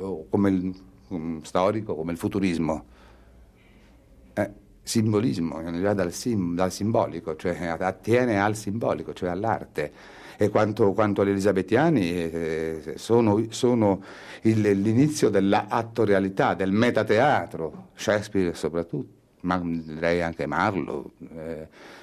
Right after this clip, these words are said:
Marlowe è più squisitamente poeta, più poeta di Shakespeare, ma Shakespeare è un poeta teatrico, eh, eh, che fonda il moderno ancora insuperato.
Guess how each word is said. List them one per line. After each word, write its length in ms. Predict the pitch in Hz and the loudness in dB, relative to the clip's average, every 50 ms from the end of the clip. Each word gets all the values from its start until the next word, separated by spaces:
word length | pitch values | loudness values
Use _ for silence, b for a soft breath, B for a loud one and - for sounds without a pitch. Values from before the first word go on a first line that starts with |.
| B B B B B B B B B B _ | B B B B B B B B B B _
Marlowe 380 | - 98 95 101 104 104 101 | -2 0 2 2 4 4 4
è 20 | 92 | 4
più 140 | 95 104 92 | 2 -2 -6
squisitamente 1000 | - - 92 90 92 - 87 90 92 92 90 85 - 87 85 85 85 85 82 - | -4 -4 -4 -4 -2 -2 -2 0 0 -2 -2 -2 -2 -2 0 0 0 -2 -2 0
poeta, 680 | - 92 95 110 113 98 85 80 - - 69 69 71 - _ _ | 2 4 4 4 4 2 2 -2 -6 -8 -10 -10 -10 -14 _ _
più 180 | - 104 98 - | -2 -2 -2 0
poeta 320 | - 87 92 95 - 80 | 0 0 0 0 0 -2
di 100 | 78 80 | -6 -6
Shakespeare, 600 | - - 110 101 90 - - - - - 71 69 - _ | -2 0 0 0 0 -4 -10 -16 -16 -18 -18 -20 -16 _
ma 200 | 90 92 - - _ _ _ - - _ _ 85 | -8 -8 -8 -8 _ _ _ -20 -20 _ _ -14
Shakespeare 360 | - 90 80 - 110 120 120 | -8 -8 -4 -2 0 0 0
è 20 | |
un 180 | 110 90 82 - | 0 -2 -4 -2
poeta 560 | - 87 85 87 95 110 117 113 117 101 - - - _ _ _ | 0 0 2 2 2 2 0 0 -4 -6 -6 -8 -20 _ _ _
teatrico, 880 | _ 95 92 90 90 82 82 87 - 101 107 107 110 139 143 147 - - _ | _ 0 2 2 2 2 0 -2 -4 -6 -6 -2 0 0 0 0 -2 -10 _
eh, 240 | - 98 101 120 113 - | -2 -2 -2 -2 -2 -4
eh, 260 | 95 87 95 104 107 | -4 0 2 0 2
che 160 | 107 - 113 | 2 0 0
fonda 560 | 113 - - 185 175 127 107 101 92 87 85 | 2 4 4 6 6 4 2 0 0 0 0
il 100 | 87 90 | 0 2
moderno 640 | 107 135 131 101 85 87 92 95 110 127 139 139 113 | 2 2 2 4 4 2 2 2 2 2 2 2 2
ancora 400 | 92 98 95 - 78 80 82 90 | 2 0 0 0 -2 0 0 0
insuperato. 840 | 110 120 104 113 - - - - 92 90 82 73 - - - B | -2 -2 -4 -6 -6 -2 0 2 2 2 0 -2 -2 -6 -8 B